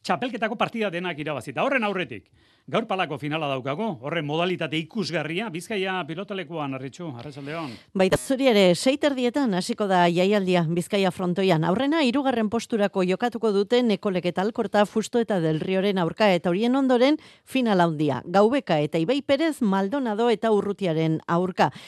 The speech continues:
Speaker 2: Gaubekaek eta Ibai Perezek garbi dute Maldonado eta Urrutia direla favorito, baina txapel hau nahi dute.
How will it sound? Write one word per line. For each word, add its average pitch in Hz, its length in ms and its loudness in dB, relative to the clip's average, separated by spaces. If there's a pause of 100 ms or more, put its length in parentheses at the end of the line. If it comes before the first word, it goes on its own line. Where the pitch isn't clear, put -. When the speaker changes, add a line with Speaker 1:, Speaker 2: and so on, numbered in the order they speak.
(160)
Speaker 2:
Gaubekaek 202 880 0
eta 170 400 -2
Ibai 226 240 0
Perezek 233 760 0
garbi 220 240 0
dute 233 320 0
Maldonado 170 680 0
eta 175 200 -2
Urrutia 196 360 -4
direla 175 360 0
favorito, 185 540 0 (220)
baina 277 340 2 (260)
txapel 220 380 0
hau - 80 -6 (140)
nahi 175 200 2
dute. 156 320 -4